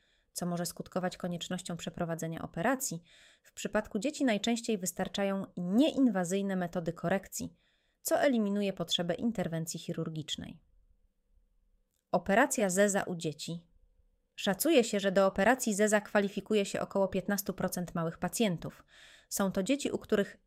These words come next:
ćwiczenia oraz noszenie specjalnych okularów nie przyniosło rezultatów. Po otrzymaniu skierowania na zabieg należy wykonać następujące badania krwi. Morfologia,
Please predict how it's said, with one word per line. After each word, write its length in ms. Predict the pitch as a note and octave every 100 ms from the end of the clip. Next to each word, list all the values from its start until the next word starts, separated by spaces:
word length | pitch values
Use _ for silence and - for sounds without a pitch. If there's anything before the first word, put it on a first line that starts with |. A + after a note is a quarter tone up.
| _ -
ćwiczenia 640 | - C#4+ A3+ D3+ E3 -
oraz 260 | F#3 F3+ F#3+
noszenie 340 | F3+ B3 A3+
specjalnych 600 | - F3+ - G3+ G3+ -
okularów 580 | - F3+ E3 D#3+ A3+ - -
nie 300 | F#3 G#3 C#4+
przyniosło 500 | - G#3 F3+ - F3
rezultatów. 800 | E3+ F3 E3+ C#3 - - - _ - _ - _ _ _ _ _ _
Po 140 | - E3+
otrzymaniu 480 | F#3 - C4 E4+
skierowania 540 | C4 - G3 F#3+ A#3+ A3
na 140 | F#3
zabieg 480 | E3 D3+ D3+ G#3+ - _ - _ -
należy 360 | G3 A3+ D#4 C#4
wykonać 420 | A3+ B3 A#3+ A#3
następujące 680 | G#3+ - G3 F#3 F#3+ G#3+ A3
badania 360 | F#3 F3+ F3 E3+
krwi. 440 | - - - E3 _ _ _ _ _ _ -
Morfologia, 840 | F#3 A3 A#3 G#3 D#3+ D#3 - E3+